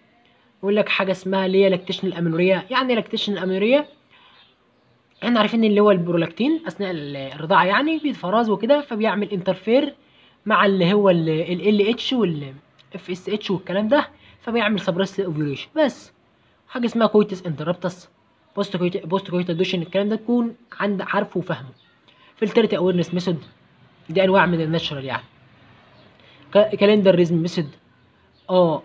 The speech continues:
الكالندر ريزم ميثود ممكن مثلًا يجيب لك حاجه،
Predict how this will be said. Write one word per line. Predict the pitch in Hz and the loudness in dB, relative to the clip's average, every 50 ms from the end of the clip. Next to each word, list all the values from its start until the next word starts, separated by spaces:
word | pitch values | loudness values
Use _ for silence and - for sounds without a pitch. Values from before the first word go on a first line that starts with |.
| - - | -6 -4
الكالندر | 208 220 214 - 254 302 339 285 285 240 | -2 -2 0 2 4 4 4 6 4 4
ريزم | 285 247 247 254 | 4 2 0 0
ميثود | 269 277 - 285 | 0 0 0 2
ممكن | 233 269 277 - 254 | 2 2 0 2 2
مثلًا | 254 269 262 254 233 | 0 2 2 0 0
يجيب | 220 208 226 254 | 0 0 2 2
لك | 240 247 | 0 2
حاجه، | - - 240 254 240 254 254 254 254 | 2 2 2 2 4 4 4 2 2